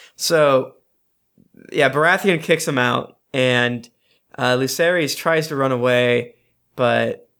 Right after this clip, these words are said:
th-, you know, they end up, what ends up happening is they have a dragon-ass dragon fight.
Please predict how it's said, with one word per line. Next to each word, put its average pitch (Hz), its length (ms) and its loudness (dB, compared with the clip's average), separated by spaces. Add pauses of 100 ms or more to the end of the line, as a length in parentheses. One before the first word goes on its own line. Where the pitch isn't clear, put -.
(160)
th-, 123 240 -20
you 123 140 -10
know, 117 160 -10
they 123 300 -4
end 131 260 -4
up, - 100 -4
what 123 280 -8
ends 131 200 -4
up 127 100 -4
happening 151 640 -4 (460)
is 131 180 -4
they 135 140 0
have 131 460 0
a 127 100 -4
dragon-ass 131 580 0
dragon 117 320 -6
fight. - 360 -14